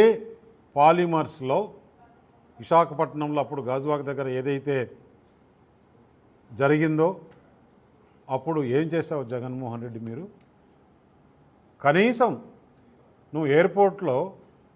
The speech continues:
కనీసం ఆ ప్రాంతానికి వెళ్ళలా, కేవలం హాస్పిటల్ దగ్గరికి వెళ్ళి అక్కడి నుంచి అటే వెళ్ళిపోయాడు.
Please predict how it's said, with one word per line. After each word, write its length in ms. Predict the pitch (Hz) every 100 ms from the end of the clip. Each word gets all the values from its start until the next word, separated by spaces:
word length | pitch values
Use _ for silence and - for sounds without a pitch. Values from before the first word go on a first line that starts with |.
| -
కనీసం 300 | 143 202 214 175
ఆ 20 | 147
ప్రాంతానికి 480 | 143 170 190 202 156 143
వెళ్ళలా, 260 | 156 151 104 - - _ _ _ _ _ _ _ _
కేవలం 540 | 135 160 190 202 202 196 131
హాస్పిటల్ 600 | 139 170 - - 180 165 156
దగ్గరికి 280 | 139 147 117 135
వెళ్ళి 200 | 151 208 147
అక్కడి 180 | 151 151
నుంచి 140 | 151 127
అటే 140 | 151 143
వెళ్ళిపోయాడు. 480 | 123 117 98 85